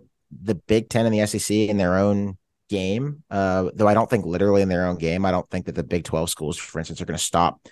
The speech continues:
competing for the same national title as those, those conferences. But the Big Ten and the S E C would be tier one. The A C C, the Pac-twelve, and the Big twelve would be tier two.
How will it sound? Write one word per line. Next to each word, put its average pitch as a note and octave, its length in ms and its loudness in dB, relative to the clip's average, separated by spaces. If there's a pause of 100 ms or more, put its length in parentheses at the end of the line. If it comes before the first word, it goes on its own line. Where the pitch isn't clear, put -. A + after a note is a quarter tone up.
(220)
competing F#2 380 -2
for - 100 -8
the E2 80 -4
same E2+ 180 -2
national E2 340 -4
title F#2 320 2
as C#2+ 120 -6
those, C#2 500 -8
those D2+ 160 -4
conferences. E2 440 -4
But - 280 -2 (480)
the F#2+ 60 0
Big B2 140 4
Ten C3+ 100 2
and B2+ 80 4
the A#2+ 60 6
S G#2+ 120 -2
E G2+ 40 -2
C A2+ 160 0
would G#2 100 2
be G2 100 -4
tier G#2 220 0
one. F#2 260 -2 (600)
The F#2 400 2
A G2 100 4
C G2+ 160 0
C, G2 280 0
the F2+ 60 0
Pac-twelve, G2 560 2
and F#2 120 0
the D#2+ 140 -4
Big F2 140 -2
twelve G2+ 280 2
would E2 100 -4
be F2 480 -2
tier E2+ 160 -4
two. A#2 300 -2